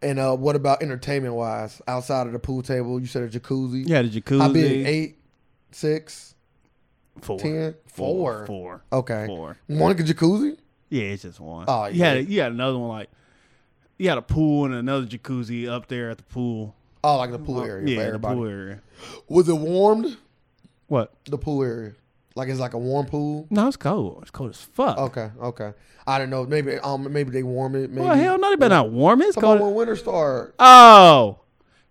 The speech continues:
Speaker 2: It ain't open.
Speaker 1: Okay,
Speaker 2: It ain't
Speaker 1: okay,
Speaker 2: open.
Speaker 1: okay,
Speaker 2: They close
Speaker 1: okay.
Speaker 2: it down.
Speaker 1: How about say, could just warm it and then people still
Speaker 2: Yeah,
Speaker 1: get
Speaker 2: it,
Speaker 1: in?
Speaker 2: yeah, it'd be closed.
Speaker 1: Okay. Uh, and pool table. Did you play pool at all?
Speaker 2: Yeah, I play pool.
Speaker 1: I love pool. I'd have play, I'd have played a lot.
Speaker 2: Oh, we should play pool then.
Speaker 1: I love, you know, I love pool.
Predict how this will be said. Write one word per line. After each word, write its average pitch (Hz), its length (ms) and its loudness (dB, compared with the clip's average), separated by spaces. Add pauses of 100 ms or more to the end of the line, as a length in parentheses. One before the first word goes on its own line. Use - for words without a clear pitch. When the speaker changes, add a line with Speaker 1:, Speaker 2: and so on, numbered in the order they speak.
(220)
Speaker 2:
It 143 120 0
ain't 117 180 -2
open. 107 240 -6 (180)
Speaker 1:
Okay, 120 400 -2 (160)
Speaker 2:
It 123 40 -8
ain't 123 120 -4
Speaker 1:
okay, 113 160 -2
Speaker 2:
open. 101 340 -10
Speaker 1:
okay, 117 380 -10
Speaker 2:
They 117 100 -10
close 110 220 -8
Speaker 1:
okay. 104 80 -8
Speaker 2:
it 101 40 -12
down. 98 280 -10 (340)
Speaker 1:
How 143 60 -2
about 139 180 -4
say, 151 120 -4
could 143 120 -8
just 135 120 -8
warm 135 320 -6
it 117 120 -8
and 120 100 -10
then 120 100 -6
people 123 200 -10
still 127 160 -8
Speaker 2:
Yeah, 113 140 -2
Speaker 1:
get 104 100 -2
Speaker 2:
it, 120 200 -2 (100)
Speaker 1:
in? 120 60 -8
Speaker 2:
yeah, 107 100 -6
it'd 101 160 -8
be 82 140 -12
closed. 82 520 -16 (440)
Speaker 1:
Okay. 143 320 -2 (1000)
Uh, 151 220 4
and 147 100 -2
pool 156 160 0
table. 127 220 -6
Did 147 60 -4
you 147 80 -4
play 151 140 2
pool 147 200 -2
at 120 60 -2
all? 104 340 -10
Speaker 2:
Yeah, 240 200 0
I - 20 -6
play 101 180 -10
pool. - 140 -14
Speaker 1:
I 127 40 -4
love 113 200 -6
pool. 104 260 -16 (240)
I'd 127 100 -6
have 120 80 -8
play, 113 120 -6
I'd 139 140 -2
have 139 80 -6
played 131 160 -4
a 113 40 -8
lot. 113 380 -8
Speaker 2:
Oh, 359 260 0
we 285 60 4
should - 160 -6
play 392 140 -4
pool 427 260 0
then. 110 200 -2 (360)
Speaker 1:
I 113 80 -6
love, 131 260 -4
you 285 120 -12
know, 302 100 -8
I - 20 -8
love 320 200 -12
pool. 403 420 -6